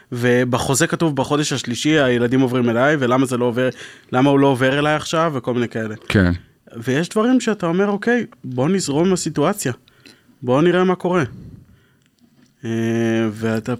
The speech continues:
Speaker 1: אה, פשוט צריך הרבה פתיחות מחשבתית בקטע הזה.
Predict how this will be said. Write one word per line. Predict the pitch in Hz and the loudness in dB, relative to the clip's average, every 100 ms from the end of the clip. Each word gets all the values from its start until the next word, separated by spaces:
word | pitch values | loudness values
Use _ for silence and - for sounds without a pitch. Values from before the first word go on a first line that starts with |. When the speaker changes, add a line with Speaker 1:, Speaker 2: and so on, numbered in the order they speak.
| - | -6
Speaker 1:
אה, | 135 127 143 | -6 -6 -6
פשוט | 127 160 | -6 -4
צריך | 175 - - - | -6 -6 -8 -4
הרבה | 127 139 | -2 -2
פתיחות | - - 147 - - - | -2 0 -2 -2 -18 -10
מחשבתית | 120 - 110 131 117 | -6 -4 -2 -2 -2
בקטע | 107 113 110 | -4 -2 -2
הזה. | 110 | -2